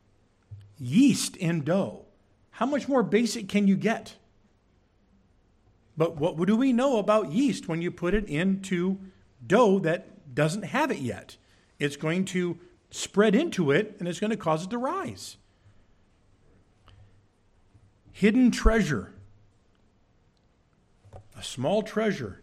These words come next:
in a big field. A valuable pearl. Something this man was seeking out. He was looking,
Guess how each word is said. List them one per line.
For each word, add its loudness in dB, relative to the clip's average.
in -6
a -6
big -8
field. -14
A -2
valuable 4
pearl. -2
Something 2
this 2
man 2
was 2
seeking 0
out. 4
He 4
was 4
looking, 2